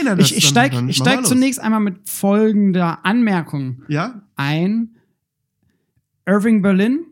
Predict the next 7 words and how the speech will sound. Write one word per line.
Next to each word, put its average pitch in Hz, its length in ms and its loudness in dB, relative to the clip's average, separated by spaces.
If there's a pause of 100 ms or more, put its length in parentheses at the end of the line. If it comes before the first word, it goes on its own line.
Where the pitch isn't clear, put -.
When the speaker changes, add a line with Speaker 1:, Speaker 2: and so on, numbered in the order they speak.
(100)
Speaker 2:
hat - 240 -6
selber 208 840 0 (220)
noch 175 260 2
eine 175 300 2
Strophe 214 1000 -4 (480)
vorangestellt 185 1040 -2
vor 220 800 -4